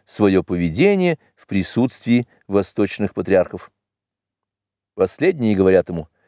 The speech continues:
«Ты упрям, протопоп, вся наша Палестина, и сербы, и албанцы, и римляне, и ляхи, все тремя перстами крестятся, один ты упорно стоишь на своем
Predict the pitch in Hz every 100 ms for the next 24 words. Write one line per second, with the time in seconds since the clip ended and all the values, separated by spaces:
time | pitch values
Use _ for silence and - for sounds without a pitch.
0 | _ _ _ 90 90 92 - 92 127 220
1 | 240 233 220 202 190 - 156 - _ _
2 | _ _ _ - - 185 247 240 233 -
3 | 202 196 180 175 - 135 117 87 - _
4 | _ - 220 220 - 180 175 113 95 87
5 | - 151 220 214 165 175 127 - - 107
6 | 180 208 214 190 131 98 85 92 - 202
7 | 220 214 170 - 110 _ _ _ - -
8 | 214 247 - 214 196 190 185 175 156 -
9 | 147 139 135 131 120 - 107 - 101 -
10 | _ _ 95 95 95 98 92 156 220 226
11 | 196 202 196 185 160 - 165 156 - 135
12 | - 120 120